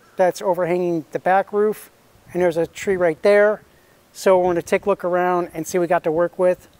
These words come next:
And you'll notice, first of all,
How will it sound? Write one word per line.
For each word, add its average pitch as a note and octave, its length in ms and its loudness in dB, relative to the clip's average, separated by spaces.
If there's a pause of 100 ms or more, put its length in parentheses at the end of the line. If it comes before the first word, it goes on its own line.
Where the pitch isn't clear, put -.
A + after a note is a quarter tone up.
(1000)
And G3 260 -6
you'll F#3+ 100 -6
notice, G3 280 -6
first - 260 -8
of F#3+ 60 -8
all, F3+ 320 -4